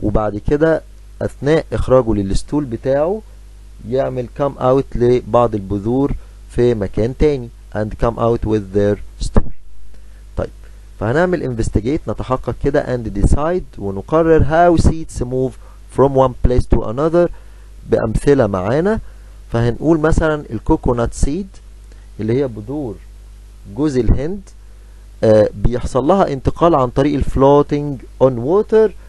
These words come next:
يعني، آه، آه، بتطفو فوق الماء زي ما هنشوف مع بعض كده في الفيديو ده.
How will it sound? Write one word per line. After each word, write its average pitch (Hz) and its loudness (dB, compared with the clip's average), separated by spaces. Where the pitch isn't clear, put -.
يعني، 175 -2
آه، 110 4
آه، 101 -2
بتطفو 127 -2
فوق 135 0
الماء 123 0
زي 165 4
ما 143 2
هنشوف - -6
مع 110 0
بعض 117 2
كده 117 -2
في - -4
الفيديو 101 -2
ده. 151 2